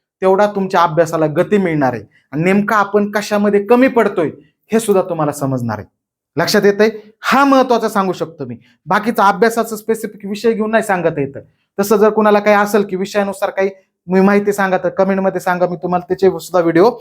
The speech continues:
बनवून देईल. फक्त दररोज एमसीक्यू शंभर, दोनशे दो-, मी जाऊ द्या, शंभर शंभर जाऊ द्या,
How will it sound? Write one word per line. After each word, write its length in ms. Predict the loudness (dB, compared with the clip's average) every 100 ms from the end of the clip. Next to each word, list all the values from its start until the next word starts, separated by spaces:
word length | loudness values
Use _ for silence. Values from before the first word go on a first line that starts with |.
| -14 _
बनवून 320 | -2 0 2 0
देईल. 200 | -2 -6 _ _ _ _ _ _ _ _ -4
फक्त 300 | -4 0 2
दररोज 580 | 2 2 4 4 4 0 -16 _ _ -4 -2
एमसीक्यू 600 | 0 -2 -6 -4 -4 -4
शंभर, 440 | -4 0 0 0 -4 -14 _
दोनशे 400 | 0 4 4 2
दो-, 220 | 2 0 -2
मी 200 | -4 2
जाऊ 200 | 2 4
द्या, 100 | 2
शंभर 260 | 0 0 -2
शंभर 260 | -4 -4
जाऊ 160 | -2
द्या, 100 | -2